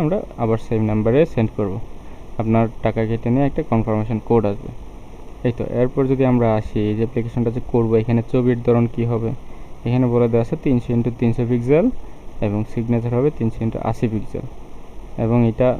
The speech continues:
ছবিটা একশো কেবির নিচে হইতে হবে এবং স্বাক্ষরটা ষাট কেবির নিচে হইতে হবে। আপনারা এগুলো জানেন আশা করি। তো আমার মূল কাজ ছিল এখানে জানিয়ে দেওয়া যে কয়টা কী আছে না আছে, আপনারা এই পোস্টটা দেখতে পারেন, এই সার্কুলারটা, এবং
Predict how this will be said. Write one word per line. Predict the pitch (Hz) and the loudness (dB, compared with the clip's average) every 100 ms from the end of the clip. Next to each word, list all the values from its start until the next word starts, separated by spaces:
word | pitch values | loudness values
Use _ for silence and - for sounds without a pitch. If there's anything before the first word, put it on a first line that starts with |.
| 117 | -4
ছবিটা | - 120 117 127 | -4 -2 2 2
একশো | 117 123 | 2 -2
কেবির | 120 123 123 | 0 2 2
নিচে | 120 127 | 2 -2
হইতে | 120 127 | 0 0
হবে | 131 170 202 | 2 0 0
এবং | 131 110 107 107 - - - - - - - | 0 0 0 0 -2 -6 -10 -16 -16 -14 -6
স্বাক্ষরটা | - 117 - 117 156 202 247 - - 143 - 160 | -4 -4 -2 -2 2 2 0 -6 -10 -10 -8 -8
ষাট | - 117 - | -2 -2 0
কেবির | 117 214 | 0 2
নিচে | 110 - | 2 4
হইতে | 110 120 | 2 2
হবে। | 135 151 | 0 0
আপনারা | 113 110 | 0 -2
এগুলো | 107 110 107 | 0 -2 2
জানেন | 120 113 104 | 4 4 2
আশা | 107 107 | 0 -2
করি। | 107 - - - - - - | -4 -6 -10 -16 -14 -14 -10
তো | - 110 | -4 0
আমার | 110 110 113 | 2 2 2
মূল | 110 | 0
কাজ | - 113 | -2 -2
ছিল | - 139 143 | -2 0 2
এখানে | 113 110 107 | 0 -2 0
জানিয়ে | 107 110 110 | 0 2 2
দেওয়া | 113 123 | 0 0
যে | 123 | -2
কয়টা | 113 107 113 110 - | -2 0 0 -2 -4
কী | 117 113 | 0 0
আছে | 110 127 120 | 0 -2 0
না | 117 | 0
আছে, | 113 147 175 - - - - - 113 | 0 0 0 -2 -12 -16 -14 -8 -6
আপনারা | 117 113 110 110 107 - 117 | -2 0 2 2 0 -4 -6
এই | - | -4
পোস্টটা | 110 - 151 160 131 120 | -6 -2 -2 -2 0 0
দেখতে | 113 113 | 0 -2
পারেন, | 107 107 117 - - - | -4 -6 -8 -10 -12 -6
এই | 117 | -4
সার্কুলারটা, | - 110 110 110 113 | -2 -4 -4 -4 -4
এবং | 113 | -2